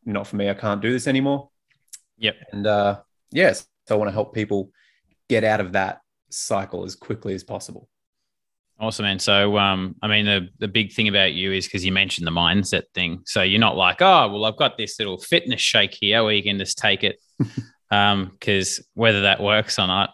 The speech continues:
Speaker 2: it's kind of like, "Well, sweet, that's not really teaching you the underlying problem here."
Speaker 1: Yeah.
Speaker 2: So is that the, is that the reason for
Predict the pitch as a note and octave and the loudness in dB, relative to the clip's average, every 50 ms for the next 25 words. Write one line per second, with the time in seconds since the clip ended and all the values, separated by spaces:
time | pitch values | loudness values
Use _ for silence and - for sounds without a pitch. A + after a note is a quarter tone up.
0 | _ _ - E2+ - - - - A2 G#2 G2+ G2 F#2 G2 G2 F#2 F#2 F#2 - G2 | _ _ -14 -12 -12 -6 -2 2 2 4 4 2 2 2 2 2 2 2 0 -4
1 | F2+ F2 F2 - - - A2+ G2+ F#2+ - - F#2+ - - - A#2 - - G#2 G2 | -4 -4 -6 -6 -4 0 0 0 2 0 0 -2 -2 -2 -2 -2 0 0 0 0
2 | F#2 F2+ - - A2 G#2+ G2 - - G#2+ G2+ F#2+ F#2 F#2 F#2+ F#2+ G2 F#2 F2+ F2+ | -2 -2 -2 -2 -2 -2 -2 -2 -4 -2 -2 -2 0 0 0 0 0 0 -2 -2
3 | F2 E2+ E2 F2 - - G2 F#2 F#2 F2+ E2+ - F2+ D#2+ D#2+ D#2+ - _ _ _ | -2 -2 -4 -4 -4 -2 -2 -2 -2 -2 -6 -4 -4 -4 -4 -6 -8 _ _ _
4 | _ _ - - - - _ _ _ _ - A2+ G2 F2 - G#2+ F#2 F2+ F2+ - | _ _ -20 -20 -20 -20 _ _ _ _ -2 0 0 2 4 4 4 4 2 0
5 | - - A2 G2 G2+ A#2 A#2+ C3 - - - A#2 G#2+ F#2 - - - G#2 G2+ A2 | -2 -2 -2 2 4 4 4 4 2 -2 -4 -4 -4 -4 -6 -6 -4 0 0 2
6 | A2+ F#2+ G#2 G#2 G#2 G2+ G#2 G2 G2+ G#2 F#2+ - - G2+ G2 F#2+ F#2 F2+ | 2 2 2 2 2 2 0 0 -2 -4 -6 -2 0 0 2 2 0 0